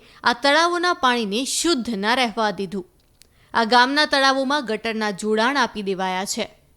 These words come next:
આ જ કારણે વરસાદી અને નર્મદાના પાણીથી ભરાયેલા તળાવો,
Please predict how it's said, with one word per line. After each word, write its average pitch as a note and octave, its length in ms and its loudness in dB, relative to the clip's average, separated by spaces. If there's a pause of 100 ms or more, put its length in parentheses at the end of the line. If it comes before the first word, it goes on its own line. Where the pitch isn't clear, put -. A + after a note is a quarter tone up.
(300)
આ A3+ 180 4
જ A#3+ 120 -6
કારણે A#3+ 400 0 (340)
વરસાદી E4+ 540 2
અને A#3 240 -2
નર્મદાના B3+ 600 0
પાણીથી A#3+ 480 -4
ભરાયેલા A3 600 -2
તળાવો, A3 540 0